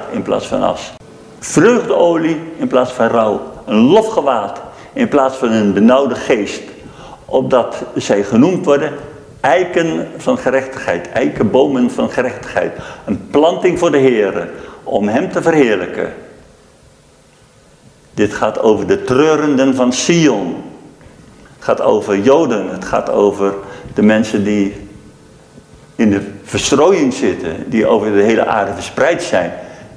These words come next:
Daar geldt het voor. Maar als wij verbonden zijn met ze, dan zal dat ook voor ons gelden.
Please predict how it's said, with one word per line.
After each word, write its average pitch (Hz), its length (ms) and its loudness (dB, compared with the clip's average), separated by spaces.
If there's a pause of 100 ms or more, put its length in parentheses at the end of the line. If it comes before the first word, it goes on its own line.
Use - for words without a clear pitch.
(120)
Daar 123 320 0
geldt - 280 0
het 131 140 0
voor. - 320 -4 (680)
Maar 139 560 0 (320)
als - 200 -4
wij 98 520 0 (500)
verbonden 151 600 0
zijn 98 280 -2
met 87 120 -4
ze, 104 160 -2
dan 107 100 0
zal 123 160 2
dat 127 120 0
ook 139 160 0
voor - 120 -2
ons - 280 0
gelden. 85 480 -2